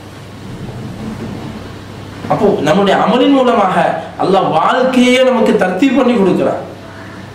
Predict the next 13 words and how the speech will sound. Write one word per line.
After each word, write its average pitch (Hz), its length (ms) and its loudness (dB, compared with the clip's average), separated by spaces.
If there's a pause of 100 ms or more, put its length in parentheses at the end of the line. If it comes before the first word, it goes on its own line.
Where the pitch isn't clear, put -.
(720)
ஆனா 143 140 2
அதை, 139 220 2 (100)
அதை, 139 180 2
அதை 139 220 0 (120)
வீணாக்கக்கூடிய 170 720 2
சூழ்நிலையை 175 540 2
ஷைத்தான் 160 400 2
நமக்கு 147 220 0
முன்னாடியே 143 320 2
சொல்லி 135 220 2
தந்தார். 123 280 0
ரமலானுக்கு 175 440 2
முன்னாடியே, 170 460 0